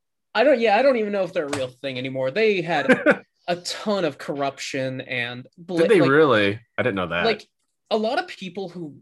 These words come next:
Speaker 1: even conservatives who are big into guns, a lot
Speaker 2: Mm.
Speaker 1: of them are like, "Man, the N R A is just making everything worse." Because the N R A is very, they're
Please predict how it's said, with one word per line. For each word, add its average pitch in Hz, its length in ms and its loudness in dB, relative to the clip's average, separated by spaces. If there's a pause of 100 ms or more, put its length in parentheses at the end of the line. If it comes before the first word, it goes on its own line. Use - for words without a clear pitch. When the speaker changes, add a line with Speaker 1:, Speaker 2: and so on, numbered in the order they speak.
(100)
Speaker 1:
even 214 240 -4
conservatives 131 720 -8
who 147 80 -12
are 127 60 -10
big 135 360 -10
into 143 220 -12
guns, 135 540 -8
a 170 80 0
lot 175 340 2
Speaker 2:
Mm. 170 40 4
Speaker 1:
of 156 60 -2
them 147 180 -4
are 139 80 -4
like, 127 380 -6 (220)
"Man, 139 480 -8 (920)
the - 200 -10
N 190 100 -2
R 160 160 0
A 139 120 0
is 131 100 -10
just 139 100 -16
making 131 320 -8
everything 127 440 -10
worse." - 520 -10 (1000)
Because 208 200 0
the 262 100 4
N 302 120 2
R 226 180 4
A 196 140 0
is 165 180 -6
very, 160 720 -4 (640)
they're 185 480 -2